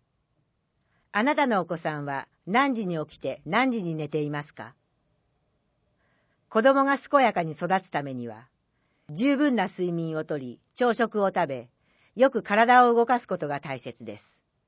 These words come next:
十分な睡眠は、成長ホルモンの分泌を促進するだけでなく、脳の発達にも良いと言われています。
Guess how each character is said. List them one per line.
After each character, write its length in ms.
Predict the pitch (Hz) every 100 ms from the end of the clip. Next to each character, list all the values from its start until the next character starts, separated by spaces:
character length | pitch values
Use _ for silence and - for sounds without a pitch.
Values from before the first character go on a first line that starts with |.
| _ _ _ _ _ _ _ _ _ _ _ _ _
十 320 | 151 185 294
分 180 | 285 285
な 100 | 208
睡 220 | 202 165
眠 260 | 156 147 139
は、 260 | 139 139 143 _
成 260 | _ 262 254
長 240 | 247 262
ホ 120 | 240 247
ル 100 | 185
モ 140 | 160
ン 60 | 151
の 120 | 143
分 200 | 170 175
泌 320 | 185 - 165
を 140 | 165
促 260 | - 165 190
進 220 | 202 214
す 140 | - 196
る 100 | 190
だ 140 | 185
け 80 | 185
で 100 | 160
な 160 | 135
く、 240 | - 120 - _ _ _ _ _ -
脳 260 | 202 285 277
の 100 | 196
発 200 | 180 160
達 240 | 208 233
に 100 | 233
も 100 | 202
良 140 | 170 151
い 60 |
と 120 | -
言 100 | 131
わ 100 | 147
れ 100 | 143
て 120 | 131 120
い 100 | 113
ま 140 | 92
す。 240 | - _